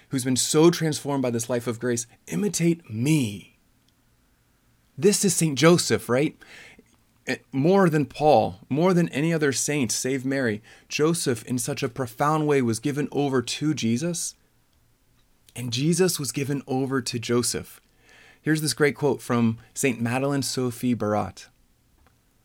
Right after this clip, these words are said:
"Let us love Jesus above all. Let us love Mary as our mother.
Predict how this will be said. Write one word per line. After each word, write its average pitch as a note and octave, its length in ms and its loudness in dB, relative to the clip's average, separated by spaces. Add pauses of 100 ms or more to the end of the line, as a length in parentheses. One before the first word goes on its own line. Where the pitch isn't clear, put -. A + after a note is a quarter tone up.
(140)
"Let C#3+ 140 0
us - 140 2
love C#3 280 2
Jesus B2 360 0
above A#2 320 6
all. G2 340 0 (520)
Let C3 120 -6
us C#3 140 -2
love D3 240 2
Mary B2+ 480 2
as A2 220 -6
our C3 220 2
mother. A#2+ 420 0